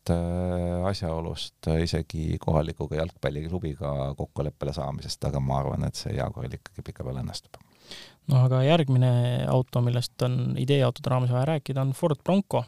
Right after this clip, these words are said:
Speaker 2: Me ka varem mainisime mõned saated tagasi.
Speaker 1: Bronco ei ole tegelikult ju ausalt öeldes üldse mingi ideeautot, kaks aastat juba tootmises, kahekümnendast aastast.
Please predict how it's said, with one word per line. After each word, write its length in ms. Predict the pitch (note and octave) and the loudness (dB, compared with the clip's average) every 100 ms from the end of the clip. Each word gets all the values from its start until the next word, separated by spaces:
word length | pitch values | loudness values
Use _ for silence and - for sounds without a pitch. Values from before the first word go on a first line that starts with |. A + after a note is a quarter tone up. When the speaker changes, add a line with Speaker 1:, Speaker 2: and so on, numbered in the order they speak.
| - | 0
Speaker 2:
Me 160 | D3+ D3+ D#3+ | 2 4 6
ka 80 | |
varem 240 | D#3+ D#3+ B2+ | 10 10 10
mainisime 400 | B2 B2 A#2+ C3 | 6 4 2 0
mõned 240 | B2+ C3 | 0 -2
saated 240 | C3+ - - | -4 -4 -2
tagasi. 400 | B2 B2+ D#3 D3+ - _ | -2 -2 -6 -10 -12 _
Speaker 1:
Bronco 240 | C#3 D#3 | 4 6
ei 80 | G#2+ | 6
ole 160 | G#2+ F2 | 6 4
tegelikult 720 | G2+ E2 D2+ D#2 D2+ - - | 2 0 -2 -6 -8 -4 2
ju 140 | D2+ D2 C#2+ | 4 4 2
ausalt 320 | D#2 D#2+ C#2+ | 0 0 -2
öeldes 140 | D#2 F2 | -4 -6
üldse 180 | - D#2+ | -2 4
mingi 300 | F2 C#2 C2+ | 4 4 2
ideeautot, 580 | F2 D2+ F2 C#2+ - | 4 4 0 -2 0
kaks 240 | - - F2 | 2 2 0
aastat 260 | D#2+ - - | -2 -4 -8
juba 80 | - E2 | 0 0
tootmises, 480 | - - - - - | 0 -4 -10 -8 -2
kahekümnendast 720 | D#2+ C#2 C2+ B1+ - - - | 0 0 -2 -4 -4 -6 -4
aastast. 560 | C#2 - - - - | -4 -4 -8 -12 -12